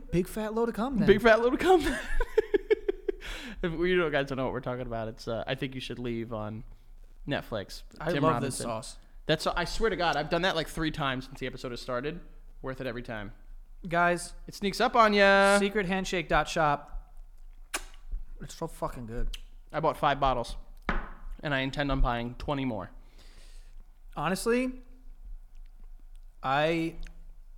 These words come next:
Speaker 1: a bottle usually lasts me, like, I can, I can eat, like, a third of the bottle with one meal.
Speaker 2: I swear to God, I can too. This is the thing. Turn it into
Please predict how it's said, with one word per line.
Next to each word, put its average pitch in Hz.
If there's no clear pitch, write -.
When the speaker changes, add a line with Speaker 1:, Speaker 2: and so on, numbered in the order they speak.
Speaker 1:
a 160
bottle 151
usually 165
lasts 131
me, 165
like, 131
I 196
can, 254
I 196
can 247
eat, 196
like, 156
a 143
third 156
of 160
the 156
bottle 147
with 160
one 135
meal. 120
Speaker 2:
I 165
swear 196
to 175
God, 143
I 120
can 110
too. 92
This 185
is 226
the 233
thing. 131
Turn 196
it 254
into 160